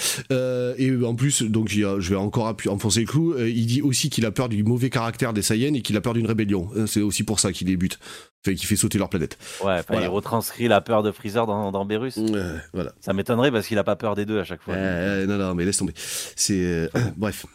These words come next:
Speaker 1: Euh, c'est, euh, je te dis, c'est, c'est, tu, tu vas voir, c'est, ça s'enfonce.
Speaker 2: Incohérence
Speaker 1: Le,
Speaker 2: sur
Speaker 1: le,
Speaker 2: incohérence.
Speaker 1: le mec, euh, détruit lui-même sa propre œuvre, en fait. C'est, c'est ça que je trouve aberrant.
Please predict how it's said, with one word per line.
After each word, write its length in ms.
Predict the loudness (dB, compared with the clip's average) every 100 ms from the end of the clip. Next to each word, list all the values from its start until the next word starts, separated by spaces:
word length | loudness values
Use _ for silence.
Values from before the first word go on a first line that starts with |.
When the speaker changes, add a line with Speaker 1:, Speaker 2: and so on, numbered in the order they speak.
| -8 -2
Speaker 1:
Euh, 220 | 0 0
c'est, 280 | 2 2 2
euh, 240 | 0 0 0
je 80 | 2
te 60 | 2
dis, 320 | 2 0 2
c'est, 220 | 2 2
c'est, 200 | 2 0 0
tu, 140 | -4
tu 100 | 0
vas 120 | 0
voir, 200 | -2 -2 0
c'est, 300 | 2 2 2
ça 140 | 2
s'enfonce. 400 | 2 0 -2 2
Speaker 2:
Incohérence 480 | 2 4 6 4 4
Speaker 1:
Le, 120 | 2
Speaker 2:
sur 140 | 0
Speaker 1:
le, 60 | -4
Speaker 2:
incohérence. 400 | -6 -4 -4 -2
Speaker 1:
le 160 | 0 0
mec, 220 | 0 0 2 2 2
euh, 140 | -2 0
détruit 420 | 2 2 2 2 2
lui-même 260 | 2 2
sa 120 | 0
propre 240 | 0 -2 0
œuvre, 160 | 0 0
en 100 | 0
fait. 160 | 0
C'est, 340 | 2 2 2 2
c'est 140 | 2
ça 160 | 2 0
que 140 | -2
je 40 |
trouve 160 | 0 -2
aberrant. 260 | 0 -2